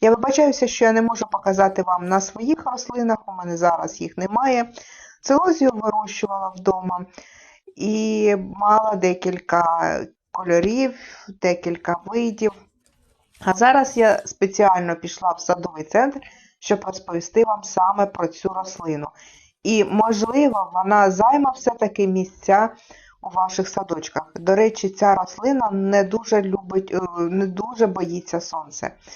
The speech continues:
Так, вона втрачає зразу упругість, вона, е, бажано на півтінь їй давати, але яскравість кольорів тільки на сонечку і хоча б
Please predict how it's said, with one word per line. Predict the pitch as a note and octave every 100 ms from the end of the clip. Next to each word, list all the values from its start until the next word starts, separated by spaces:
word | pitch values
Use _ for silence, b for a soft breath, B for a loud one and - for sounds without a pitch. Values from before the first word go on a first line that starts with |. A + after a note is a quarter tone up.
| B B
Так, | - A3 A3+
вона | G3+ F#3
втрачає | F3+ F#3+ F3+ - G#3+ G#3 F3+
зразу | F#3 F3+ F3+
упругість, | E3+ - G3 A3 G3 F#3 - F3
вона, | F3 F3+ F3+ F3 B B B B -
е, | - -
бажано | A3+ A#3 G3+ F#3+ F3+ F3 E3+
на | F3+ G3
півтінь | G3 G3+ - - G#3+ A3+ A3
їй | G3+ G#3
давати, | F#3+ G3+ F#3+ F#3 F3+ - F3+ B B B
але | - G3 G#3 G#3
яскравість | F#3+ F#3 - F#3+ F3+ F3
кольорів | - F3 F3 G3+ A3 -
тільки | - F#3 F3
на | F3 E3
сонечку | - G#3+ A#3 G#3+ F#3+ - - F3
і | - F3+
хоча | - E3+
б | E3+